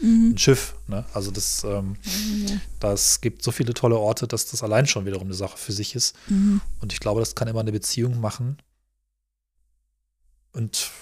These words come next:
Speaker 2: natürlich soll es Menschen ansprechen, die dieses, diese Dimension vielleicht auch sich wünschen, kennen oder auch schon erlebt haben, ne?
Speaker 1: Mhm. Ja. Ja,
Speaker 2: Ja.
Speaker 1: das ist, ich glaub, äh, genau da finden wir uns wahrscheinlich auch irgendwo.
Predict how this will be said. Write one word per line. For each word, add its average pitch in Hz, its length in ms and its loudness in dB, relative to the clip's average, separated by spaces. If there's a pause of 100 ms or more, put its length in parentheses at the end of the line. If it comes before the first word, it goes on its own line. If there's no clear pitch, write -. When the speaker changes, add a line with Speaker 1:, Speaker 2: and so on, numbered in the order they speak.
(140)
Speaker 2:
natürlich 120 420 2
soll 117 80 2
es 107 100 -6
Menschen 117 260 0
ansprechen, 110 540 -2
die 107 100 -4
dieses, 104 480 -4
diese 104 320 -4
Dimension 104 460 0
vielleicht - 360 -2 (1400)
auch 107 160 -6
sich - 260 -8
wünschen, 117 340 -2
kennen 113 380 -4
oder 104 180 0
auch 104 100 -2
schon - 160 -4
erlebt 110 360 0
haben, 90 160 -8
ne? 98 220 -8
Speaker 1:
Mhm. 196 320 2 (240)
Ja. 190 220 0 (960)
Ja, 180 220 4
Speaker 2:
Ja. 180 80 0 (200)
Speaker 1:
das - 200 6
ist, - 180 6
ich - 160 4
glaub, 202 320 4
äh, 202 280 4
genau 208 240 8
da 202 120 8
finden 233 240 10
wir 233 80 10
uns 214 120 6
wahrscheinlich 214 440 8
auch 214 160 8
irgendwo. 208 480 8